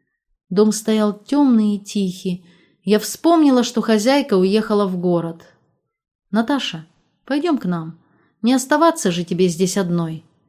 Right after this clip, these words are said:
"Нет, спасибо". Наташа постояла у калитки и, будто пересилив себя, тряхнула головой и окликнула Бориса. "Помоги мне в одном деле", сказала она. "Сейчас?"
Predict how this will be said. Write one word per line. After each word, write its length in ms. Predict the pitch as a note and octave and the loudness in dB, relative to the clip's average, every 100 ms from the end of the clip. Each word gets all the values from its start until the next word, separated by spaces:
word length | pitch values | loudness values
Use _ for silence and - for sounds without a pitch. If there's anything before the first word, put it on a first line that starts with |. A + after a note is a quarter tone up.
| _ _ _ _ _ _ _ _ | _ _ _ _ _ _ _ _
"Нет, 320 | A3 A#3+ A3+ - | 2 4 4 0
спасибо". 640 | - A3 - B3 E3+ D#3 - _ _ _ _ _ _ _ _ _ - | -8 -8 -4 -6 -6 -12 -20 _ _ _ _ _ _ _ _ _ -4
Наташа 420 | G#3 G#3+ C4 A#3+ | -2 -2 -4 -4
постояла 580 | A3+ A3+ A3+ A3 G#3+ G3+ | -6 -4 -2 0 0 0
у 100 | G3 | -2
калитки 540 | G#3+ A3 B3+ - - | -4 -2 -4 -6 -6
и, 60 | F3 | -4
будто 360 | F3 G#3+ - | -2 -4 -8
пересилив 720 | F3+ G#3 G#3 G3+ G#3+ F#3+ E3+ | -6 -4 -4 -4 -4 -2 -4
себя, 520 | - G3+ F#3 A#3 A#3+ - - _ _ _ | -4 -4 -2 -2 -4 -8 -20 _ _ _
тряхнула 500 | G3+ A3 B3+ D4 C4+ | 0 2 4 4 4
головой 500 | A3 A3+ A3+ A#3+ C4+ | 4 4 4 2 0
и 140 | G3+ | 0
окликнула 600 | F#3+ F#3 G#3+ A3 G#3 G3+ | -2 0 -2 -2 -2 -2
Бориса. 680 | F#3+ F#3+ F#3 D#3+ - F3 D#3+ - _ _ _ _ _ _ _ _ _ - | -2 -2 -4 -6 -10 -14 -16 -20 _ _ _ _ _ _ _ _ _ -2
"Помоги 380 | A3 C4+ C4 | 0 2 2
мне 200 | E4 A3+ | 0 0
в 60 | F3+ | 0
одном 280 | D#3+ F3 E3+ | -4 -4 -4
деле", 380 | E3 D#3+ E3 D3+ _ _ | -4 -8 -10 -18 _ _
сказала 500 | - F3 E3 E3 E3 | -12 -10 -8 -10 -10
она. 320 | E3 D#3+ D#3 _ _ _ _ _ _ | -10 -12 -16 _ _ _ _ _ _
"Сейчас?" 680 | - F#3+ F#3 D#4 F#4 - | -6 -4 -2 -4 -6 -10